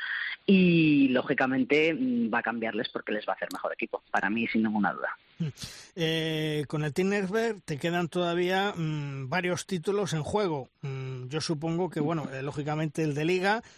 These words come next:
Speaker 2: y el, y el de la Champions que decías que están ahí ya las eliminatorias prácticamente a la vuelta de la esquina. ¿Se pueden ganar los dos títulos o, o uno más que otro?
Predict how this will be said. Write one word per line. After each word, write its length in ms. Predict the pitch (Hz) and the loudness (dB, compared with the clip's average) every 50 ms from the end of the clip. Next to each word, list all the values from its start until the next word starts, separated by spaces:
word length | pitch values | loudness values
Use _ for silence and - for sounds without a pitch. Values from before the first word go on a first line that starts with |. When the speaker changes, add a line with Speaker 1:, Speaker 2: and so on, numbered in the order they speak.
| - - _ _ | -20 -20 _ _
Speaker 2:
y 120 | - 143 147 | -4 -2 -2
el, 180 | 143 139 131 | -2 -4 -4
y 100 | - 139 | -6 -6
el 100 | 139 131 | -6 -4
de 80 | 131 135 | -4 -4
la 140 | 131 131 - | -6 -4 -4
Champions 380 | - 156 147 139 165 156 147 | -4 -4 -2 -2 -2 0 0
que 80 | 151 151 | 0 -2
decías 300 | 147 131 123 165 156 - | -2 -2 -2 -2 -2 -2
que 80 | - | -4
están 240 | 147 - - 156 147 | -6 -4 -4 -4 -2
ahí 160 | 139 143 143 | -2 -2 -2
ya 100 | 147 147 | -2 -2
las 180 | 143 143 131 - | -2 -2 -4 -4
eliminatorias 640 | 147 143 139 139 135 135 131 120 - 147 139 139 127 | -4 -4 -4 -4 -4 -6 -6 -8 -8 -8 -8 -8 -8
prácticamente 600 | - 143 143 123 - 139 139 135 135 131 - 139 | -8 -8 -8 -8 -8 -6 -6 -6 -6 -6 -6 -6
a 20 | |
la 80 | 131 131 | -6 -6
vuelta 240 | 131 131 127 - 127 | -6 -8 -8 -8 -10
de 20 | |
la 40 | 127 | -10
esquina. 320 | 120 - 185 180 170 143 - - - - - - - - - - - - - - - - | -6 -2 -2 0 0 -2 -4 -8 -16 -20 -18 -16 -14 -14 -12 -10 -10 -10 -10 -12 -14 -10
¿Se 220 | - - - 170 156 | -8 -4 -2 -2 0
pueden 300 | 147 202 220 226 240 226 | 0 0 0 0 0 0
ganar 400 | 226 226 233 233 233 226 226 220 | 2 2 2 2 2 2 2 2
los 500 | 220 220 220 214 214 214 208 202 175 175 | 2 2 2 2 2 2 0 0 -2 -2
dos 200 | 208 202 175 - | -2 -2 -2 -2
títulos 560 | - 262 233 - 247 240 240 233 202 - - | -4 -6 -4 -4 -4 -2 0 0 0 0 0
o, 80 | 175 175 | 0 0
o 500 | 170 160 156 160 160 160 156 - 156 170 175 | 0 0 0 -2 -2 -2 -2 0 0 2 2
uno 180 | 196 196 185 | 2 2 2
más 160 | 185 175 - | 0 0 0
que 140 | - - 160 | -2 -2 -4
otro? 260 | 139 120 - 131 123 | -4 -6 -8 -12 -12